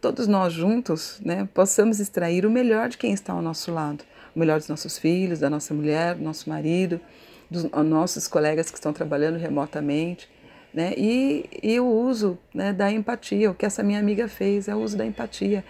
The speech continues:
é se colocar no lugar daquele que está ali em conflito, resistindo, ou dando, né, um, uma ótima solução, e, e falar deste lugar, né, compreender qual é a situação que essa pessoa vive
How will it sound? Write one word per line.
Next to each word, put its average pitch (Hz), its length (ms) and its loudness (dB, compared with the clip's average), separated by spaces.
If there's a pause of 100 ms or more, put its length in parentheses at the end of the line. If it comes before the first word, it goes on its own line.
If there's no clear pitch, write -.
(260)
é 196 80 2
se - 100 -6
colocar 233 500 2
no 240 120 2
lugar 180 360 0 (380)
daquele 220 520 2
que - 80 -8
está 196 200 0
ali 190 260 2
em 202 100 2
conflito, 175 760 0
resistindo, 165 840 -2 (380)
ou 185 320 8
dando, 165 520 4
né, 170 220 -2
um, 165 200 -4
uma 160 340 -4
ótima 160 320 -4
solução, 175 680 0 (840)
e, 202 720 2 (1040)
e 170 80 4
falar 214 320 4
deste 233 340 6
lugar, 151 340 0 (720)
né, 175 140 0
compreender 226 760 4 (240)
qual 165 240 -2
é 170 100 0
a 185 60 -2
situação 160 420 -6
que 160 80 -6
essa - 140 -8
pessoa 160 360 -4
vive 180 400 -2